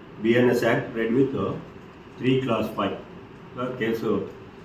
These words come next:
రిజిస్టర్ చేయడం జరిగింది. That means attempt to murder case కట్టడం జరిగింది.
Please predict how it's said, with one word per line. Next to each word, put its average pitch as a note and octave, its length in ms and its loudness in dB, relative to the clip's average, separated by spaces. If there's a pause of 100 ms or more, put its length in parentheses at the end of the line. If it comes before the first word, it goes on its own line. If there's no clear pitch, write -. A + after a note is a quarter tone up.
(140)
రిజిస్టర్ G#2+ 380 0
చేయడం A2 180 4
జరిగింది. G#2 600 2
That F#2+ 160 -2
means B2 180 4 (520)
attempt A#2+ 320 4
to C3+ 120 4 (260)
murder G#2+ 280 0
case G#2 160 0 (500)
కట్టడం G#2+ 320 0
జరిగింది. G#2 580 6